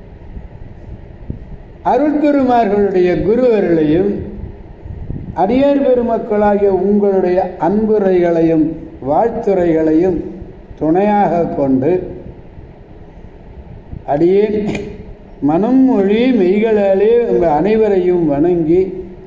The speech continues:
இன்று ஐந்தாம் திருமுறையிலே கோ-, திருவெண்ணி என்னும் திருத்தலத்தினை நாம் சிந்திக்க இருக்கிறோம். அடியார் பெருமக்களே, நேற்று நாம் திருவெண்ணி என்கின்ற கோயில் வெண்ணி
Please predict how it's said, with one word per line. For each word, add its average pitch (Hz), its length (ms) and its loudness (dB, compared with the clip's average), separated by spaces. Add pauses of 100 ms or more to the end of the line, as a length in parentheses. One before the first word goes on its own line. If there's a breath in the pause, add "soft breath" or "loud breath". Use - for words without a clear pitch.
(640)
இன்று 202 480 2
ஐந்தாம் 247 580 0
திருமுறையிலே 185 960 2 (720)
கோ-, 226 340 2
திருவெண்ணி 233 800 2
என்னும் 185 420 2
திருத்தலத்தினை 190 1080 0 (200)
நாம் 175 220 0
சிந்திக்க 190 500 2
இருக்கிறோம். 143 500 -2 (960)
அடியார் 262 400 2
பெருமக்களே, 208 840 2
நேற்று 220 600 0
நாம் 202 360 2
திருவெண்ணி 190 840 2 (140)
என்கின்ற 170 540 2 (200)
கோயில் 254 480 2
வெண்ணி 160 420 2